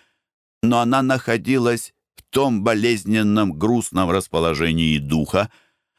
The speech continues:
которое требует более чем обыкновенного сочувствия, даже если б это сочувствие было мучительно. И мне кажется, что ей было бы приятно, если б он упомянул о той прежней страсти к ней,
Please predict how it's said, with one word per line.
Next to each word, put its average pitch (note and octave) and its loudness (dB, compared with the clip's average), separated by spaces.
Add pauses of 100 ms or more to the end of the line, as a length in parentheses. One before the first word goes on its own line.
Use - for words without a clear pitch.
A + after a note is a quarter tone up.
(120)
которое C#3 0
требует D#3+ 0
более D3 0
чем A#2+ -2
обыкновенного G2 0
сочувствия, D#2 -2 (440)
даже A#2+ 0
если G2+ -2
б E2+ -6 (100)
это F2 -2
сочувствие D#2+ -2
было D#2+ 0
мучительно. D#2 -2 (640)
И A#2+ 0
мне G#2 2
кажется, A2 0
что - -6
ей E2+ 2
было F2 0
бы E2 -2
приятно, D2+ -2 (220)
если G#2+ -2
б F#2+ -2
он A2 0
упомянул G2+ 0
о F#2 0
той F#2 -2
прежней E2+ 0
страсти D#2 -4
к - -10
ней, F#2+ 0